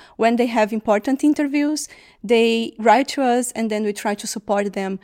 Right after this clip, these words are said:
"Hey, do this before your interview, study this, try to approach this when you are talking to your interviewer." So we try to provide as much support as we can,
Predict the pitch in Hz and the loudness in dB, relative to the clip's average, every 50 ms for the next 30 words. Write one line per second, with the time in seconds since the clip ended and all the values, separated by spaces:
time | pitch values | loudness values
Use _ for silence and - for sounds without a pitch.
0 | - - _ - 240 226 220 208 214 190 190 233 226 208 208 202 202 208 208 208 | -16 -20 _ -6 -4 -2 -2 -2 -4 -6 -4 -4 -4 -2 0 0 0 0 -2 -6
1 | 202 - - 208 208 208 202 208 208 208 202 190 208 220 208 202 208 202 - - | -8 -2 -2 0 0 0 0 -2 -2 -4 -6 -6 -4 -4 -4 -2 -4 -6 -8 -4
2 | - 220 208 208 220 220 196 214 208 202 202 202 202 202 - - - 196 202 202 | -2 -2 -2 0 -2 -2 0 0 2 2 2 0 0 -2 -4 -2 -2 0 0 0
3 | - 202 196 - - - 214 202 208 214 - - 220 214 208 202 208 208 202 214 | -2 -4 -6 -6 -4 -2 0 0 0 -2 -4 -4 -2 -2 -2 0 -2 -4 -4 -2
4 | 214 202 196 190 - - 202 208 - 220 214 - - 214 208 208 208 202 202 202 | -2 -4 -4 -6 -4 -4 -4 -4 -4 -6 -6 -6 -6 -6 -4 -2 -2 0 0 -2
5 | 208 202 214 208 190 202 208 208 208 202 202 202 202 - - - - - - _ | -2 -4 -6 -8 -6 -4 -4 -2 -2 -2 -2 -2 -4 -8 -14 -20 -20 -20 -20 _
6 | _ - 226 226 240 233 - - 254 233 233 - 240 - - 220 208 220 202 208 | _ -2 0 0 0 0 2 4 4 4 4 2 -4 -6 -4 -2 0 0 0 0
7 | 214 208 208 214 214 214 214 - - 233 - 214 208 208 202 - 214 202 202 208 | 0 -2 -2 -2 -2 -2 -4 -6 -10 -8 -2 0 0 0 0 -4 -8 -8 -6 -6
8 | 220 214 - 214 202 220 262 | -8 -6 -4 -2 -2 -2 -2